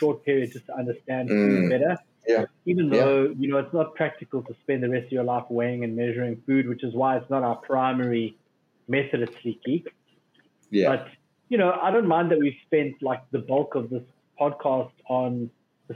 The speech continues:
Speaker 1: food list and the meal template, et cetera, because I think ultimately most people's problems at the start is what they should be eating and how to construct
Speaker 2: Yes.
Speaker 1: meals. And then I think
Speaker 2: Yes.
Speaker 1: from there, you dial in your portion sizes and you can dial in your quantities.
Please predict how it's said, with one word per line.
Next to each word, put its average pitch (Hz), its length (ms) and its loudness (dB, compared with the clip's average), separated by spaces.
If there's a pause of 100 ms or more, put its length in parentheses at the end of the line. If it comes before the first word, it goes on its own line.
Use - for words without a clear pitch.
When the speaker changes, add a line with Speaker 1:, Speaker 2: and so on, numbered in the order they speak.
(100)
Speaker 1:
food 160 200 4
list 147 200 0
and 127 140 -2
the 123 40 0
meal 147 200 2
template, 131 260 -2
et 123 140 -4
cetera, 139 240 -2
because 135 240 -4
I 147 80 2
think 196 200 0 (440)
ultimately 202 440 0
most 139 280 2
people's 170 260 -2 (120)
problems 131 440 0 (560)
at 131 120 -6
the 139 100 -4 (100)
start 147 440 2
is 127 400 -2
what 131 200 -2
they 127 160 0
should 147 160 0
be 135 100 -2
eating 110 360 -4 (400)
and 117 80 -6
how 139 100 0
to 139 80 -4
construct 131 340 -2
Speaker 2:
Yes. 175 120 4
Speaker 1:
meals. 123 300 0 (500)
And 139 100 0
then 165 120 4
I 147 140 2
think 170 140 2
Speaker 2:
Yes. - 300 -2 (260)
Speaker 1:
from 135 140 -2
there, 156 180 4 (300)
you 117 80 -6
dial 135 400 0
in 135 340 0
your 120 120 0
portion 139 520 -2
sizes 120 360 -4
and 117 140 -6
you 120 80 -8
can 120 240 -8
dial 131 300 0
in 131 160 -2
your 123 140 0
quantities. 127 640 -6